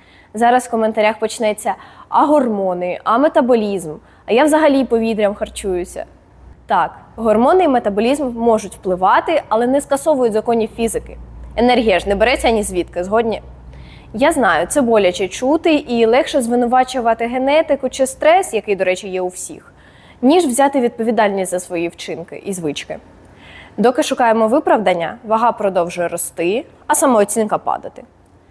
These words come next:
Хочете змін? Почніть з чесності. Чесно подивіться на свій раціон, записуйте усе, що їсте протягом тижня, будете здивовані. І перестаньте вірити в казки про чарівні дієти, таблетки чи суперфуди.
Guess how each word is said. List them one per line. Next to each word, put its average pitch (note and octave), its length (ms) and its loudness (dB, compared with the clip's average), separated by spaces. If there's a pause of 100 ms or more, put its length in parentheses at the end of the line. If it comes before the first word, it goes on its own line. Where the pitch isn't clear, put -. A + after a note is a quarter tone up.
(420)
Хочете C#4 460 0
змін? D#4 320 2 (600)
Почніть A3+ 480 -2
з - 200 -10
чесності. F#3 640 -4 (640)
Чесно F#4+ 380 2
подивіться A#3+ 420 2
на G#3 120 2
свій A#3+ 200 2
раціон, F3 560 -2 (180)
записуйте A#3+ 600 0
усе, D#4 320 0
що D#4 140 0
їсте G#3 580 0 (160)
протягом B3 420 2
тижня, A#3 380 0 (440)
будете C4 360 2
здивовані. F3 560 -4 (720)
І G4 100 2
перестаньте D#4+ 540 2
вірити C#4+ 400 2
в A#3+ 100 -6
казки D4+ 380 0
про C4 180 -2
чарівні A#3+ 440 2
дієти, B3+ 540 2
таблетки A#3+ 540 0
чи - 140 -10
суперфуди. G3+ 640 -6